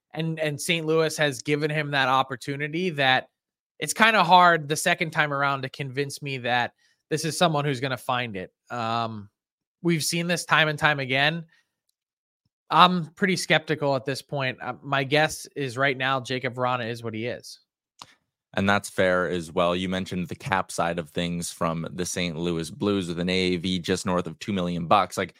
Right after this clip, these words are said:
Speaker 2: there really is no difference between one point whatever sitting in the minors in dead cap space or keeping half for the remainder of this year since he's a pending free agent and seeing if you can get a pick, right? So that would be why they halt on the waivers real quick, just to not give him away for free at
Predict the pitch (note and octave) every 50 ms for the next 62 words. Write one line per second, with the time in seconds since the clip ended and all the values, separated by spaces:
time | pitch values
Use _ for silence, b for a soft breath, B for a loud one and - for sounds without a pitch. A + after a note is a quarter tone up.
0 | b b b _ - G2+ F#2+ F#2 A#2+ B2 A2+ A2 A2 A2 F#2 G2 G2+ F#2+ F2+ G2+
1 | G#2 G2+ - F#2+ F2+ E2+ - - F2+ - G2 F#2+ F#2 F2+ F2 E2+ D#2+ F2 F#2 G2+
2 | G2 E2+ - G#2+ G2+ F2+ F2+ E2+ F2+ F#2 F#2 F2 F#2 F2 - - F2+ F#2 F#2 F#2
3 | F2 F2 F2 F2 F2 F#2 G#2 A2+ A#2+ B2 B2 A2+ A#2+ G#2 A#2 A#2 G#2+ F#2+ B2+ A#2
4 | A2+ G#2 - - - A#2+ A#2 - - G#2+ A#2 A2 G#2 G2 - _ _ _ _ -
5 | B2 G#2 - G#2+ G2+ G#2 G2+ F#2+ - - F#2 F2+ F2+ F2+ F2+ F2+ F2+ F#2 F2 F2+
6 | F2 F2 F2 E2+ - F#2 F#2 F2 F2 - F2 F2 - F2 E2 E2+ - G2 F#2 F2+
7 | F2+ F2 E2 - F#2 F2+ E2+ E2+ D#2+ - E2+ D#2+ D#2+ E2+ - - F2 F2 F2 E2
8 | - F2+ F#2 - F2+ F2 - - E2 - - - - - - F2+ F#2+ G2 - -
9 | F2+ F#2+ F2+ E2+ F2+ F2+ D#2+ F#2+ F#2+ F#2 F#2 F2+ F2+ F#2 F#2 - _ _ _ _
10 | _ F#2 F#2 F2 - G2+ F#2 F2 - F#2+ F2 F2 E2 D#2+ E2+ F2 F#2+ F2+ G2+ F#2
11 | E2+ G2+ G#2 G2+ G2 - - B2+ B2 - - D2+ - - E2+ E2+ F2 D#2+ F#2 F2+
12 | E2+ D#2+ F2 F2+ F2+ F2+ F2 F2+ - - F2+ - - F#2+ G#2 A#2 A2+ F#2